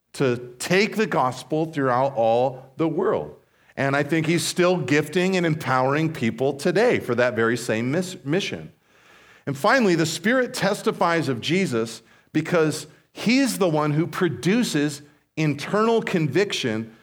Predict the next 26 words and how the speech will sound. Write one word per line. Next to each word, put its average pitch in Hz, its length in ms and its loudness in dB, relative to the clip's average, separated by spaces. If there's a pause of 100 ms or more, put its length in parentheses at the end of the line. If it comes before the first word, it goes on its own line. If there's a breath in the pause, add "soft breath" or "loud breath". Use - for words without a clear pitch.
(160 loud breath)
that 139 200 -2
every 208 300 2
person 196 480 0
needs 185 280 0
in 147 100 0
order 160 300 0
to 151 160 -4
believe 139 440 0
in 123 120 0
Jesus 131 440 -2
in 120 100 -2
the 127 80 -2
first 175 300 -4
place. 92 260 -4
He's 202 240 0
the 208 80 2
one 185 220 2
who 156 200 2
opens 180 560 0
our 156 280 2
eyes. 151 440 0
He's 170 200 0
the 180 100 2
one 147 200 0
who 139 140 0
today 156 540 2